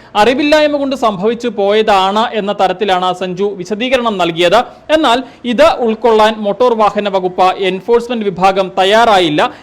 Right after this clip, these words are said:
ഇതിനെ അറിവില്ലായ്മ എന്ന് പറഞ്ഞുകൊണ്ട് ന്യായീകരിക്കാൻ സാധിക്കില്ല എന്നൊരു നിലപാടിൽ മോട്ടോർ വാഹന വകുപ്പ് എത്തുകയായിരുന്നു. ഇതേ തുടർന്നാണ്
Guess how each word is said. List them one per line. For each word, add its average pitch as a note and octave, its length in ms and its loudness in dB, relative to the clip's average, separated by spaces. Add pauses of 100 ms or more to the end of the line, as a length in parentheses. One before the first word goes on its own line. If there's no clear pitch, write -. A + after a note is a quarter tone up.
ഇതിനെ D4 440 0
അറിവില്ലായ്മ C4 680 2
എന്ന് A3+ 420 0
പറഞ്ഞുകൊണ്ട് G3+ 460 -2
ന്യായീകരിക്കാൻ A3 640 -2
സാധിക്കില്ല A3 640 -2
എന്നൊരു G3 320 2
നിലപാടിൽ F#3+ 560 2 (300)
മോട്ടോർ G#3 280 2
വാഹന G#3+ 320 2
വകുപ്പ് F#3+ 320 -2
എത്തുകയായിരുന്നു. F#3 720 0
ഇതേ C#4+ 280 2
തുടർന്നാണ് G#3+ 640 0